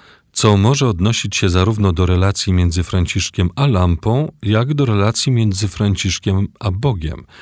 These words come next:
Raz po raz tracimy to zapalone w nas za darmo światło świętości, wybierając ciemność grzechu, i raz po raz odzyskujemy w sakramencie pokuty i pojednania.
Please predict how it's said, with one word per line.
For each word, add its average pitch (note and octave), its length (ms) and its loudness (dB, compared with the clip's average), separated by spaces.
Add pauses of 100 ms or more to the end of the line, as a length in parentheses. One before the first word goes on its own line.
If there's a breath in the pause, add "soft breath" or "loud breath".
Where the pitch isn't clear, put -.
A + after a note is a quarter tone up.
(240 loud breath)
Raz C3 300 -2
po A#2 140 -2
raz G#2 180 -2
tracimy F#2 520 -2
to E2 440 -2
zapalone F2+ 680 0
w E2 80 -4
nas F2 280 -2
za F2 180 -2
darmo F#2 300 0
światło F#2+ 380 -4
świętości, G#2 760 -4 (420 loud breath)
wybierając G2+ 800 2
ciemność F2+ 600 0
grzechu, F2+ 560 -2 (420 loud breath)
i G2+ 140 2
raz C3+ 260 0
po G#2 180 -2
raz F#2+ 380 -2
odzyskujemy G2 800 -2
w - 60 -8
sakramencie F2+ 640 -2
pokuty A2+ 500 -6
i G#2+ 80 -4
pojednania. G2 720 -6